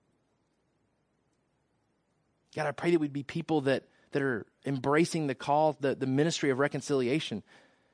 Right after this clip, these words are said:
but that we wouldn't just be people that proclaim the gospel message. We'd be people that are living that message in our own relationships with others.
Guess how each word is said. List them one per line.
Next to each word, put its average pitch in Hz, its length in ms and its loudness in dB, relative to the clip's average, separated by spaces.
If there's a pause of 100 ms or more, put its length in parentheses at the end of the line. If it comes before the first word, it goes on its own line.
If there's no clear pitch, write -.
(160)
but 143 80 -4
that 175 100 2
we 160 80 6
wouldn't 175 280 8
just 156 100 -4
be 165 80 -2
people 165 300 -2
that 139 160 2
proclaim 156 420 -2
the 139 60 -2
gospel 147 440 -2
message. 131 380 -2
We'd 147 140 -2
be 151 80 -2
people 160 300 -4
that 151 120 2
are 131 100 0
living 160 500 2
that 120 180 2
message 131 400 -2
in 131 80 -2
our 127 160 0
own 165 180 0
relationships 117 720 -2
with 120 120 -4
others. 95 420 -6